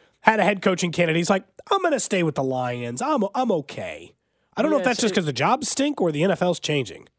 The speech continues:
Speaker 2: Well, go back. So Ben Johnson, who you, who is who you're talking about, the O C for the Lions, who coulda got a head coaching gig and decided, "No, I'll stay." So he gets a bump in pay. He stays. And,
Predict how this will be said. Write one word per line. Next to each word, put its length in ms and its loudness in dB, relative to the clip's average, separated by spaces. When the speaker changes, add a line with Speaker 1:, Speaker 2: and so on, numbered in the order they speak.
Speaker 2:
Well, 140 -4
go 140 -4
back. 120 -10
So 100 -4
Ben 220 -4
Johnson, 380 -4
who 80 -2
you, 300 -8
who 120 -6
is 160 -6
who 80 -6
you're 200 -6
talking 340 -8
about, 160 -6
the 100 -8
O 80 -4
C 180 -10
for 140 -10
the 60 -10
Lions, 340 -6
who 60 -12
coulda 180 -8
got 140 -6
a 40 -6
head 140 -10
coaching 340 -10
gig 260 -8
and 80 -10
decided, 340 -10
"No, 160 -4
I'll 100 -4
stay." 380 -10
So 120 -12
he 60 -10
gets 140 -10
a 40 -8
bump 220 -6
in 80 -12
pay. 200 -8
He 80 -10
stays. 400 -8
And, 140 -6